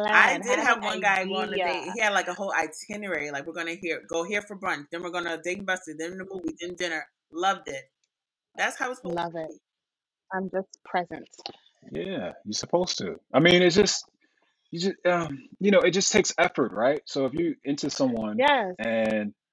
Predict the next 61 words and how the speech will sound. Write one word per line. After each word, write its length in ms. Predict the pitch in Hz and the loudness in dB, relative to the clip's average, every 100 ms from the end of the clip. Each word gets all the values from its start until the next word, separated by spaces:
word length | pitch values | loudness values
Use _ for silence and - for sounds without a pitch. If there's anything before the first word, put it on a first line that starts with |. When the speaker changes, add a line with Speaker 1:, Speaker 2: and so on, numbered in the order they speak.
| _ _ _ - | _ _ _ 0
Speaker 3:
"Hey, 280 | 165 135 110 | 4 6 4
I 60 | |
wanna, 260 | 127 147 - | 4 4 2
I 60 | - | -2
just 160 | - 196 | -4 -2
wanna 120 | 190 | -2
show 200 | - 160 | 0 4
you 180 | 143 127 | 4 4
a 40 | |
good 160 | 123 113 | 2 0
time. 420 | 113 110 82 82 | 0 -2 -4 -8
I 60 | 113 | -4
wanna 160 | 123 | -2
show 220 | 117 135 131 | 0 2 4
you, 200 | 117 113 110 _ _ _ | 4 2 -4 _ _ _
uh, 300 | 104 101 95 - | -8 -6 -6 -4
I 40 | |
wanna, 200 | 123 123 | 0 2
I 100 | 110 | 2
wanna, 340 | 127 131 123 - | 2 4 2 0
uh, 100 | 127 120 | -4 -6
cr-, 200 | - 131 113 | -6 -8 -4
uh, 180 | 107 | -4
create 320 | - - 143 139 | -4 2 6 8
Speaker 1:
Yeah. 60 | 120 110 | 6 4
Speaker 3:
a, 60 | 101 | -6
uh, 40 | - | -6
an 100 | 107 | -6
experience 680 | 104 - 143 131 101 87 | -6 2 6 6 4 -2
and, 160 | 95 98 - | -6 -6 -10
you 100 | 110 | -4
know, 200 | 107 98 - - | -2 -2 -6 4
for 200 | 160 135 | 6 8
you. 220 | 104 85 _ _ | 6 -2 _ _
Uh, 60 | - _ - - - | -18 _ -18 -18 -4
create 240 | 160 165 | 4 6
a 40 | |
moment 340 | 151 147 147 127 | 8 8 6 4
and, 160 | 117 110 | 2 0
and, 180 | 110 | -2
and 340 | 104 101 101 95 | -2 -6 -10 -6
a 40 | 98 | 2
lasting 400 | 113 117 127 110 | 4 4 0 -4
experience 500 | - 113 107 98 98 | -4 -2 -2 -2 -2
for 220 | 101 92 | -2 -4
you." 140 | - | -6
Speaker 1:
Mm-hmm. 160 | - 254 - | -10 -14 0
Speaker 3:
And 80 | 127 | 4
it 80 | 113 | 8
doesn't 260 | 139 131 | 6 6
have 240 | - 123 - | 6 4 4
to 80 | |
be 160 | 101 107 - | -2 -4 -2
physical. 520 | 147 117 - 90 - - | -2 -2 -4 -8 -10 -6
You 120 | - | 0
know 60 | 143 | 2
what 80 | 143 | 2
I'm 60 | |
saying? 440 | - 294 147 277 - _ 202 | 0 2 2 2 -2 _ -4
Speaker 2:
Right. 220 | 220 233 | 0 4
Speaker 3:
Like, 260 | 240 214 | 4 2